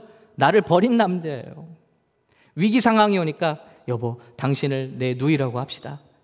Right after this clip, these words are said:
그래서 나, 나 목숨 좀 살립시다." 하고 거짓말 시켰잖아요. 그런데 성경을 보면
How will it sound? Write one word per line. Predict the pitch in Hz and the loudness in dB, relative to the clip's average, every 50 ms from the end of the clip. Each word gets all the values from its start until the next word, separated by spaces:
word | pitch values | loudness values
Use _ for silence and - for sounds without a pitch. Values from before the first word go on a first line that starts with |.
| _ _ _ _ _ | _ _ _ _ _
그래서 | - - 147 147 | -10 -6 -6 -4
나, | 127 117 127 131 123 | -2 -2 -2 -2 -2
나 | 120 131 135 131 | 0 0 0 0
목숨 | 131 135 - - 165 147 | 0 -2 -2 0 -2 0
좀 | 147 143 135 | 0 -2 -4
살립시다." | - - 175 170 160 - - - - 147 - - - _ _ _ _ _ _ _ _ _ _ _ _ | -4 -6 -8 -8 -8 -10 -10 -10 -10 -10 -10 -12 -18 _ _ _ _ _ _ _ _ _ _ _ _
하고 | - - 185 180 190 220 226 - - - - - - _ _ _ _ _ _ _ _ _ _ - | -10 -8 -6 -2 -2 -2 -2 -2 -12 -20 -20 -20 -20 _ _ _ _ _ _ _ _ _ _ -4
거짓말 | - 202 208 208 277 285 269 240 | 0 0 2 2 2 0 0 0
시켰잖아요. | - - - 196 156 - 135 110 110 98 - - 185 - _ _ _ _ _ _ _ _ _ _ _ _ _ _ _ _ _ _ _ | -2 -2 -2 -4 -2 -4 -10 -10 -10 -14 -16 -18 -20 -20 _ _ _ _ _ _ _ _ _ _ _ _ _ _ _ _ _ _ _
그런데 | - - 240 233 233 247 220 147 - - - - - | -8 -4 -4 0 2 2 2 0 -2 -8 -18 -20 -12
성경을 | - - 247 269 254 277 277 277 277 | -4 -2 0 2 4 4 4 4 4
보면 | 220 220 196 202 247 262 220 180 | 4 2 2 2 0 0 0 -2